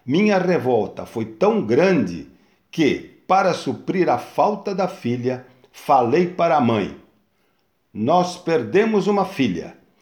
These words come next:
mas vamos ter dezenas a partir de agora." Ela regalou os olhos, sem saber exatamente o que eu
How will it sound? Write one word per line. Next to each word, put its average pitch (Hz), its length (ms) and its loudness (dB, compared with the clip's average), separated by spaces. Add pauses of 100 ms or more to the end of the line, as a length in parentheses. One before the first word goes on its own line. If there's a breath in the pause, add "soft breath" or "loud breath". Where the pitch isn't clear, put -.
(160 soft breath)
mas 113 280 -2
vamos 170 500 -2
ter 107 400 -2
dezenas 120 960 0
a 131 80 -2
partir 113 500 -4
de 107 120 -2
agora." 101 520 0 (920 soft breath)
Ela 147 340 -2
regalou 139 560 0
os - 160 -8
olhos, 95 520 -2
sem 175 160 -2
saber 127 440 -4
exatamente 135 880 -4
o 175 40 -8
que 185 120 -6
eu - 240 -6